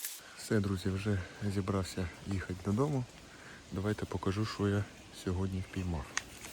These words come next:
Дивіться, які прям кабани, ось у пару штук. Такі грам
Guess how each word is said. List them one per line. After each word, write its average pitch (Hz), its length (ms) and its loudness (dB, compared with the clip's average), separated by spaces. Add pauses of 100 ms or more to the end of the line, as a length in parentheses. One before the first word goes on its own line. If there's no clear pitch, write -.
(1600)
Дивіться, 101 500 -4
які 107 280 0 (1080)
прям 117 160 0 (100)
кабани, 113 600 0
ось 104 160 -4
у 117 40 -4
пару 110 320 -2
штук. - 440 -8 (1000)
Такі - 220 2
грам 107 280 2